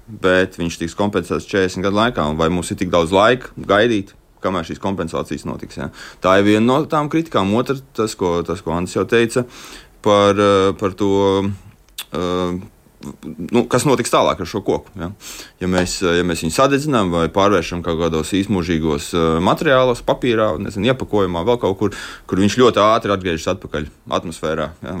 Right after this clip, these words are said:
Vai nu sadegot, vai sapūstot kaut kur, tad, protams, tā, tā,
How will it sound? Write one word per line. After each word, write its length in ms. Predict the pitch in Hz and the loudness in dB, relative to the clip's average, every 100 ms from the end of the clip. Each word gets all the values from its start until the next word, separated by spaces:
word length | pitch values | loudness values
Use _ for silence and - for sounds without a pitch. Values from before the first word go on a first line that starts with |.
| - | -4
Vai 140 | 85 | -4
nu 80 | 82 | -2
sadegot, 420 | - 135 104 80 | -2 0 0 -2
vai 80 | 73 | -4
sapūstot 580 | - 120 110 92 - 55 | -2 -2 -2 -4 -6 -4
kaut 160 | 78 82 | -6 -2
kur, 160 | 90 - - - - | -6 -6 -16 -18 -4
tad, 180 | - 104 | 0 2
protams, 540 | 110 101 95 - - - | 2 2 -2 -8 -12 0
tā, 440 | 95 87 85 85 82 | 4 4 4 0 -4
tā, 140 | - | -2